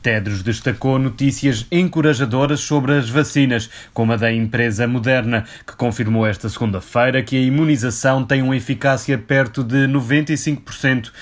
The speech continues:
O chefe da O M S afirmou ainda que os países que estão deixando o vírus rodar sem controle estão brincando com o fogo. Segundo ele, este é um vírus perigoso que pode atacar todos os sistemas do corpo.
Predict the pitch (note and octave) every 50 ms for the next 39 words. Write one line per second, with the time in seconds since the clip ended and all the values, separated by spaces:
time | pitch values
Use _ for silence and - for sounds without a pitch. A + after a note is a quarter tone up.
0 | - - _ _ - A#2 A2 - B2+ A2 G#2+ - - A#2 A2 G#2 G#2 G2+ G2+ G#2
1 | G#2+ A2 A2+ A2+ - A#2 A2 - A#2 G#2+ A2 A#2 A#2 A#2 A2+ A2+ A#2 A#2+ A#2 A#2+
2 | B2 A#2 - B2+ A2+ - - C3 B2 B2 C3 A#2+ - - - - - A#2+ G#2+ -
3 | - - C3 D3 F3 D#3+ C3+ - - B2 A2 A2+ A#2 A#2+ G#2 G#2 A#2 A#2 G2+ G2
4 | G#2+ G#2 A#2+ B2+ G#2 A#2 A2+ A#2+ B2 G#2+ - - A#2+ G#2 G#2 G#2 - - C#3 C3
5 | A2 - A2+ B2+ B2+ C3+ C3+ B2+ - - - C#3+ C3+ C3+ C3 B2 A#2+ C#3 C#3+ C#3
6 | B2+ A2 C#3+ C#3+ D3 D3 C#3+ - - D3 D3 C#3 - - C#3 C3+ B2+ G#2+ - -
7 | - - - - - - - - A2+ A2+ A#2 A2 G2 G2+ G#2 A2+ A#2 A#2 A#2 A#2
8 | A#2+ A#2 A2+ - - B2+ B2+ B2 B2+ A#2+ A2 A#2 C3+ C3+ A2+ - - - - E3+
9 | D3+ D#3 C#3 A#2 C3 C3+ D3+ E3 - - - - - F3 C#3 - E3 D#3+ D#3+ D#3+
10 | D#3 - - D#3 - - D#3 D3+ D3 C#3+ - - _ - D#3+ D#3+ D#3+ D#3+ C#3+ B2+
11 | A2+ B2 B2+ A2+ - B2 A2 - - B2+ A#2+ A2 A2 G2+ E2+ G2+ - - F#2 F2
12 | - - - - -